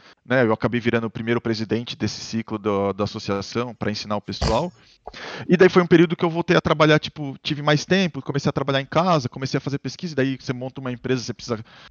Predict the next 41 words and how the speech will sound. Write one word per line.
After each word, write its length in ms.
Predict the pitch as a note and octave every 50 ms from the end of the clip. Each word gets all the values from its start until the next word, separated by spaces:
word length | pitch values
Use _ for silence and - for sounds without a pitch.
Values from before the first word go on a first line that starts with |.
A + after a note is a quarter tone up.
| - - -
sair 240 | - - B2+ C3
atirando 340 | B2 A#2+ - D3 B2 B2 B2
pra 140 | - A#2+ A2+
tudo 160 | - A#2 A#2+
quanto 200 | - A#2+ A2+ -
é 40 | E3
lado, 320 | F#3+ F3 F3+ F3+ D3 C3
pra 120 | - - A#2
fazer 240 | - - A#2+ A2+ B2+
acontecer 460 | - - C3+ B2+ - C#3 C3 - E3
e 60 | D#3
tal. 280 | - - E3 G3+ B3 - _ _ _ _ _ _ _ - - - - - - - -
E 60 | E3+
daí 180 | E3 F#3+ E3+ F3
eu 80 | F3+
comecei, 360 | - F#3 F3 F3 D#3+ - F3
já 140 | D#3+ D#3+ D3
tava 340 | - - D3+ D3+ C3+ C3+ B2 - - - -
acompanhando 640 | - B2 - - C#3 C#3 - C#3 C3+ C#3 C#3 C3 C3
há 20 |
um 160 | B2 B2 B2+
ano, 220 | C#3 D#3 D3 C3+ B2+
um 80 | B2+
ano 100 | B2+ B2+
e 40 | C3+
pouco 300 | - - C3 B2+ - F3+
o 40 | E3
lol, 300 | D#3 D3+ E3 G3 A3 G#3 - _ _ _ - - _
e 80 | - G3
comecei 340 | - A3 G3+ G#3 - G#3 G3
a 80 | G3+
jogar 320 | E3+ F3+ G#3+ G3 G3 F3 F3
também 380 | - G#3 G#3 G3 F#3 E3+ E3
nesse, 300 | E3 D#3+ D#3 D3 - -
nesse 440 | D#3 C#3 C3 - C#3 C#3+ C#3+ - E3+
ano 140 | D#3 D3+ D3
de 80 | D3+
dois 160 | D3+ D#3 D3 C#3+
mil 120 | D3 D3+
e 20 |
dezessete. 580 | C#3+ C#3 D#3 E3 - - B2+ F#2 G#2 - - -